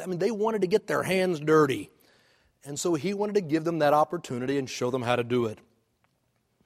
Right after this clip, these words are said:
He sat them down, began explaining archaeology and how to have a dig. And boy, these kids had questions.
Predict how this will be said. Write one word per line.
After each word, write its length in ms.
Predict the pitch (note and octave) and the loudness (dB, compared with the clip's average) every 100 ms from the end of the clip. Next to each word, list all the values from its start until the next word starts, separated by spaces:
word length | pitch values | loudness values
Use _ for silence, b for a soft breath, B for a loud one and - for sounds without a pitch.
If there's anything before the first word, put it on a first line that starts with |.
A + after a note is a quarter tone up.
| _ | _
He 120 | - | -4
sat 280 | D#3 E3 D3 | 4 6 6
them 140 | F#3+ E3 | 0 2
down, 280 | D3+ E3+ | 4 4
began 200 | E3+ D3+ | 2 0
explaining 640 | E3 - - D#3 E3+ D3 - b - | -2 -4 -2 0 2 0 -4 b -4
archaeology 680 | C#3 - B2+ C3+ C#3 B2+ F#3+ | -4 -2 2 4 2 0 -2
and 80 | - | -2
how 160 | C3+ | -2
to 80 | C#3+ | 0
have 200 | B2+ B2+ | 0 -2
a 20 | |
dig. 440 | A2 C#3 D#3+ F3+ - _ _ _ _ _ _ _ _ | -4 -4 -4 -6 -14 _ _ _ _ _ _ _ _
And 120 | D3+ | -6
boy, 200 | D#3 E3+ | 2 2
these 180 | E3 D#3+ | 2 -4
kids 260 | - E3 C3 | -4 -4 -2
had 200 | E3+ - | -4 0
questions. 680 | E3+ C#3+ - E3+ F3+ - | 2 2 -2 -12 -12 -16